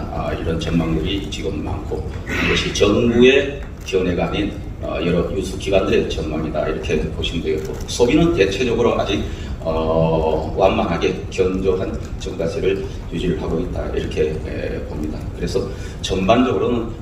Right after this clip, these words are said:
정부가, 아, 경기를, 에, 낙관해서도 안 되고, 뭐, 지나치게 비관해서도 물론 안 되겠습니다만, 정부는 여러 유수 전문 기관들의, 에, 견해를 기초해서 각종 데이터에 기반해서 현재 전망을 하고 있습니다.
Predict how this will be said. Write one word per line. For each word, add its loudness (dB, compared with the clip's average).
정부가, 2
아, 0
경기를, 0
에, -8
낙관해서도 2
안 -2
되고, -4
뭐, -8
지나치게 -2
비관해서도 -2
물론 -4
안 -6
되겠습니다만, -4
정부는 -4
여러 2
유수 0
전문 0
기관들의, 2
에, -2
견해를 -2
기초해서 -2
각종 -4
데이터에 2
기반해서 0
현재 0
전망을 -4
하고 -2
있습니다. -4